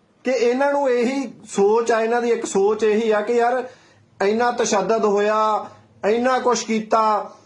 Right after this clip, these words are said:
ਪਰ ਫਿਰ ਵੀ ਕਿਤੇ ਨਾ ਕਿਤੇ ਨੌਜਵਾਨ ਆ ਜਿਹੜੇ, ਪੰਜਾਬ ਦੇ ਨੌਜਵਾਨ ਆ ਜਿਹੜੇ, ਉਹ ਉੱਭਰ ਕਿਉਂ ਰਹੇ ਆ? ਪੰਜਾਬ ਦੇ ਨੌਜਵਾਨ ਜਿਹੜੇ ਮੂਹਰੇ ਕਿਉਂ ਆ ਰਹੇ ਆ, ਕਿਵੇਂ ਆ ਰਹੇ ਆ?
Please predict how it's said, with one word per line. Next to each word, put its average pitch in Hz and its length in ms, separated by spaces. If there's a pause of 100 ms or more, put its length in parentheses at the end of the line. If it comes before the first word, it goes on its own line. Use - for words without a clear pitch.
(120)
ਪਰ 254 140
ਫਿਰ 262 300
ਵੀ 285 160
ਕਿਤੇ 247 220
ਨਾ 262 120
ਕਿਤੇ 247 240
ਨੌਜਵਾਨ 226 560
ਆ 240 60
ਜਿਹੜੇ, 233 220
ਪੰਜਾਬ 208 500
ਦੇ 240 120
ਨੌਜਵਾਨ 220 480
ਆ 233 40
ਜਿਹੜੇ, 233 460 (380)
ਉਹ - 380 (420)
ਉੱਭਰ 302 280
ਕਿਉਂ 240 240
ਰਹੇ 175 260
ਆ? 139 100
ਪੰਜਾਬ 226 500
ਦੇ 269 100
ਨੌਜਵਾਨ 254 440
ਜਿਹੜੇ 269 200
ਮੂਹਰੇ 254 300
ਕਿਉਂ 262 320
ਆ 240 180
ਰਹੇ 175 280
ਆ, 165 140
ਕਿਵੇਂ 254 340
ਆ 226 200
ਰਹੇ 180 340
ਆ? 170 340